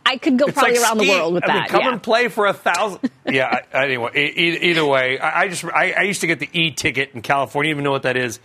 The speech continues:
Speaker 2: as a kid, and it was, like, the greatest day of your life to get that you, unlimited ride
Speaker 1: Ugh.
Speaker 2: ticket. You just sit in line at Space Mountain the whole day.
Speaker 1: That sounds amazing.
Speaker 2: Savannah and Al,
Speaker 1: <laughs>
Speaker 2: thank you very much.
Speaker 1: Thanks, Brian.
Speaker 2: All right, yep,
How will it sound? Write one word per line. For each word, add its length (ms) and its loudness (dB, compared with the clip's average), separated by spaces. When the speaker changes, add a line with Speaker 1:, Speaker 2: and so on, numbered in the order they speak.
Speaker 2:
as 160 0
a 40 2
kid, 340 -2
and 100 -6
it 20 -2
was, 100 -2
like, 140 -2
the 80 -10
greatest 420 -2
day 120 0
of 60 0
your 120 -2
life 300 -2
to 60 -12
get 100 -6
that 180 -6
you, 120 -8
unlimited 560 -2
ride 640 -2
Speaker 1:
Ugh. 180 0
Speaker 2:
ticket. 400 -4
You 100 -10
just 200 -4
sit 200 -6
in 80 -6
line 260 -2
at 100 -12
Space 400 -6
Mountain 240 -4
the 80 -4
whole 180 -4
day. 320 -2
Speaker 1:
That 160 0
sounds 220 2
amazing. 220 0
Speaker 2:
Savannah 280 4
and 140 0
Al, 220 2
Speaker 1:
<laughs> 60 -14
Speaker 2:
thank 240 0
you 80 -4
very 160 0
much. 260 -8
Speaker 1:
Thanks, 240 -2
Brian. 160 -2
Speaker 2:
All 100 2
right, 320 -4
yep, 280 -2